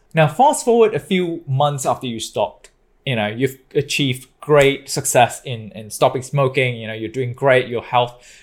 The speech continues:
is improving, you are building your fitness levels and all of that. How do you keep it off?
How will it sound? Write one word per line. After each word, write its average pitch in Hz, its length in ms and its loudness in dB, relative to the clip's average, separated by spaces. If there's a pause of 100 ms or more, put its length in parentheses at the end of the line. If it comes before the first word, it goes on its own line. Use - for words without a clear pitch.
(100)
is 117 440 0 (500)
improving, 127 840 2
you 123 260 -4
are 113 460 2
building 127 340 -2
your 117 80 -8
fitness 143 360 -2
levels 120 420 0
and 117 100 -8
all 120 240 -2
of 107 120 -4
that. 107 280 -2 (1200)
How 202 380 6
do 269 100 -6
you 247 120 -4
keep 202 240 -8
it - 260 -6
off? - 400 -2